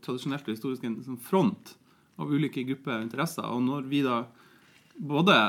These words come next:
har takhøyde fra debatter, så blir det de mest interessante debattene, men når vi lander på et standpunkt, så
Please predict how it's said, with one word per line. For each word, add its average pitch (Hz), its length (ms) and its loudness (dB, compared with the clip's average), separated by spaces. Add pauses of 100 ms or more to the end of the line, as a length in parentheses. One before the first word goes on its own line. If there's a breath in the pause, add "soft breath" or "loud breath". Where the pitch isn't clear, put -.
(140)
har 123 180 0
takhøyde 127 400 0
fra 120 160 -2
debatter, 127 420 0
så 120 140 -6
blir 131 160 0
det 117 160 -2
de - 20 -2
mest 131 220 -2
interessante 127 460 -2
debattene, 120 260 -6
men 131 180 0
når 135 80 -2
vi 135 60 0
lander 160 280 6
på 104 100 -6
et 113 60 -6
standpunkt, 147 400 0
så - 80 -10